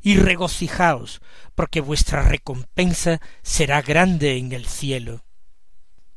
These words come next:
Hemos escuchado en el Sermón de la Montaña el comienzo, la proclamación de las bienaventuranzas.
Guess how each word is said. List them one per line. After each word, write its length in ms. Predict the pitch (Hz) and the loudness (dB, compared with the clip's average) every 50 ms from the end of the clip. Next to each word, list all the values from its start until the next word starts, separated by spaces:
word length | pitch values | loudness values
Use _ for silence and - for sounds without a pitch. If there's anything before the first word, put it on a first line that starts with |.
| - - - | -18 -6 -2
Hemos 280 | 240 247 226 220 - - | 0 0 2 2 4 4
escuchado 640 | 170 - - - 185 - - - 254 247 220 214 190 | 4 2 0 -4 -4 0 4 6 6 6 6 4 2
en 80 | 175 165 | 0 0
el 140 | 160 156 | -2 -2
Sermón 480 | - - - 190 165 160 165 180 175 156 | 0 2 2 2 2 2 0 -2 -2 -2
de 80 | 147 147 | -2 0
la 100 | 147 147 | 0 -2
Montaña 720 | 143 143 147 - - - 190 180 156 147 143 139 131 - - - - - - - - - - - - - - - - - | -2 -4 -8 -2 4 4 4 4 4 0 -6 -8 -10 -12 -14 -16 -16 -16 -16 -16 -16 -16 -16 -16 -16 -16 -16 -16 -14 -10
el 220 | - 180 165 - | -8 -8 -8 -4
comienzo, 680 | - 247 254 254 269 220 170 139 - - - 127 120 - - - - - - - - - - - - | -2 0 0 2 2 2 2 2 2 2 0 0 -4 -10 -14 -14 -16 -16 -16 -16 -16 -18 -16 -2 2
la 140 | - 196 - | 2 2 4
proclamación 960 | - 226 233 240 226 - - - 220 220 208 202 - - 226 269 262 247 196 | 4 6 6 6 6 6 8 8 8 8 6 4 0 0 -2 -2 -2 0 0
de 100 | 190 185 | 2 2
las 320 | 185 170 - - 170 160 | 2 2 0 -2 -8 -8
bienaventuranzas. 1300 | 147 175 170 165 160 151 147 127 143 139 135 120 - - 139 131 123 117 - - - - - - - - | -4 -2 0 0 2 2 0 -2 -2 -6 -8 -8 -10 -10 -10 -10 -10 -12 -12 -14 -14 -14 -14 -14 -14 -16